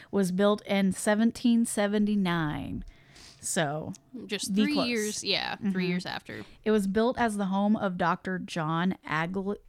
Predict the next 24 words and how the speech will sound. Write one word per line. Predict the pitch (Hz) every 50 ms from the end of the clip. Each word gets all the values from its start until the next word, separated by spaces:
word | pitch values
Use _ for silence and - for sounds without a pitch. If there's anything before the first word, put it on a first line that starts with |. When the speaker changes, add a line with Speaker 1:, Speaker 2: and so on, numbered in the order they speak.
| - _ -
Speaker 1:
Angler? | - 180 180 185 202 220 220 226 233 247 254 269 285 311 330 339 - - _ - - -
Angler? | - 185 190 214 240 262 285 320 320 302 - _ _ _ _ _ _ _ _ -
Speaker 2:
Angler. | 262 254 254 254 247 233 214 214 160 160 175
Speaker 1:
I | 185 247
think | 247 262 233 208
I'm | 185 175
saying | - - 165 151 147
that | 147 69 - -
way | - - -
wrong. | - - - - 131 - - - _ - - - - -
Speaker 2:
Wha-, | 214 202
is | - 214 220 220
it | 220 226
just | 220 220 208
Speaker 1:
A | 190
N | 185
G | 185 208 202 202 202 202 196 -
L | - 190 190 190 180 -
I | - 175 175 175 175
E | 165 - 185 190 190
R. | 196 196 196 202 208 202 - _ -
Speaker 2:
Oh. | 208 208 220 214 202 185 175 180 359 202 - - - - - _ _ _ _ _ _ -
Speaker 1:
Anglier? | - 202 185 180 175 185 180 190 208 220 240 254 254 - _ _ _ _ _ _ _ _ - -
Speaker 2:
Anglais. | 208 214 202 202 190 - 208 196 196 190 180 190 226 240 277